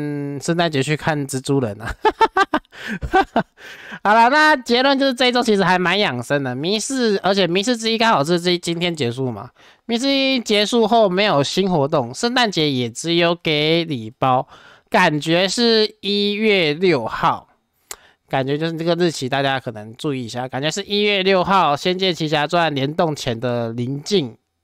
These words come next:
养生周，大家好好囤资源吧。好，本次更新内容如上，如果对更新有什么看法，欢迎大家在影片下方留言讨论，三毛看到都会回复哟。本次，呃，本部影片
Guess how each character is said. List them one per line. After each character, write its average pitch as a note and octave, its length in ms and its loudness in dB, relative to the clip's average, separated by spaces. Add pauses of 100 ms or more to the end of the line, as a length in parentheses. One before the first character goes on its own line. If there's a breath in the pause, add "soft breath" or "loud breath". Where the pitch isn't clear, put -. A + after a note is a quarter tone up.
(360)
养 A2+ 260 -4
生 C3 320 0
周， B2+ 200 -4 (680 soft breath)
大 D#3 120 2
家 D3+ 240 2
好 A#2 240 -4
好 D3 240 2
囤 A#2+ 300 -4
资 A#2+ 160 -2
源 G#2 160 0
吧。 A2 220 -4 (480 soft breath)
好， A#3 280 2 (160)
本 G3+ 280 2
次 C4+ 260 0
更 A3+ 180 2
新 A3+ 280 -2
内 A3+ 100 2
容 C#3+ 240 2
如 B2 160 -2
上， D#3+ 240 0 (160)
如 G3+ 100 -4
果 A#3+ 160 0
对 G3+ 300 2
更 F3+ 160 2
新 F3+ 100 0
有 F#3 80 4
什 E3 140 2
么 C3 100 2
看 D#3 200 0
法， B2+ 120 0
欢 C#3 160 0
迎 C3+ 60 -2
大 C3+ 100 2
家 C3+ 160 2
在 C3 280 0
影 G#2+ 180 -12
片 C3 140 0
下 B2+ 180 -2
方 B2 220 -2
留 G#2+ 120 -6
言 A#2+ 160 -4
讨 A2+ 220 -6
论， C#3+ 160 2 (460 loud breath)
三 C4 240 2
毛 A#3+ 180 2
看 A#3+ 260 0
到 G#3+ 200 2
都 F#3 340 2
会 E3+ 300 2
回 C3+ 200 -2
复 D#3 240 -2
哟。 D3+ 220 2 (400 soft breath)
本 C3+ 300 2
次， - 180 -4 (300)
呃， D#3+ 200 2
本 D3+ 160 0
部 A#3 140 -2
影 G3 80 0
片 G#3+ 260 0